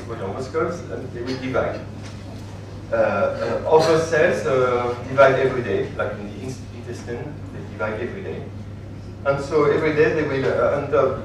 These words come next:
this cycle where, uh, the cell will grow, phase G one. And here you have a phase shift from G one to S, where you have the synthesis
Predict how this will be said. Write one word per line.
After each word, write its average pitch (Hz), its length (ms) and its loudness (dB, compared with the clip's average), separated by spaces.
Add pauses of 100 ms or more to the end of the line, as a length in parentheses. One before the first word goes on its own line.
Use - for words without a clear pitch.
this - 180 -6
cycle 170 600 4 (200)
where, 135 280 2
uh, 123 320 -4
the 131 160 0
cell 120 300 -2
will 104 120 -4 (100)
grow, - 440 2 (280)
phase 110 240 -4
G 107 120 -6
one. 107 360 4 (600)
And 135 260 0
here - 420 2 (420)
you 143 80 2
have 143 220 6
a 117 400 8 (380)
phase 156 360 4 (300)
shift - 260 -4 (1000)
from 127 200 -2
G 147 80 -4
one 139 380 4
to 120 220 -4
S, - 340 2 (140)
where 135 480 6
you 123 60 -4
have 120 160 -2
the - 80 -4
synthesis 156 640 -6